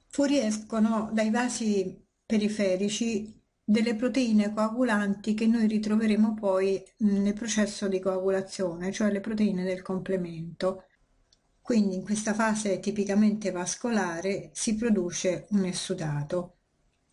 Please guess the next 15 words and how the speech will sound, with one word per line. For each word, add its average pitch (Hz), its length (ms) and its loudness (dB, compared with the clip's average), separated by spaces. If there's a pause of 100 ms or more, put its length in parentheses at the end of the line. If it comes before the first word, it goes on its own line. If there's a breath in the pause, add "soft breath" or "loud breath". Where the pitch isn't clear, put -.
(560)
I 233 60 2
punti 277 400 2
tre 220 280 2
e - 100 -6
quattro, 202 880 -2
eh, 185 180 -2
sono 202 240 2
rappresentati 214 1120 0
dall'ultima 202 600 0
parte 190 500 0
della 165 420 -6 (300 loud breath)
infiammazione, 202 1300 -2 (340)
cioè 214 480 0
dalla 247 340 -2
fase 185 840 -6